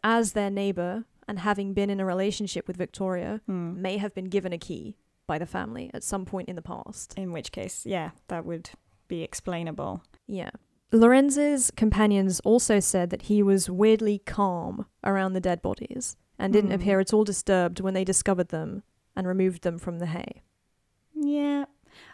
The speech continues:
Speaker 2: I, I think I've said this before. I don't always put too much stock in people's reactions to stuff in the moment because I,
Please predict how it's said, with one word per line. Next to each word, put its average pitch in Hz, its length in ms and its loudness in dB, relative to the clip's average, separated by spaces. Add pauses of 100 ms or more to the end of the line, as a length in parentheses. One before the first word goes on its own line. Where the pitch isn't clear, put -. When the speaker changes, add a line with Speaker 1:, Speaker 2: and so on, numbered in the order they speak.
Speaker 2:
I, 254 180 2
I 247 80 -2
think 277 160 2
I've 220 100 0
said 196 180 -2
this 185 120 -8
before. 180 440 -6
I 190 80 -4
don't 196 280 -4
always 190 360 -4
put - 260 -10
too 185 220 -6
much - 260 -8
stock - 540 -8
in 175 420 -8 (140)
people's 175 800 -8
reactions 175 920 -8
to 196 120 -12
stuff - 640 -12
in 185 140 -6
the 175 60 -8
moment 170 520 -8
because 196 280 -6
I, 175 300 -4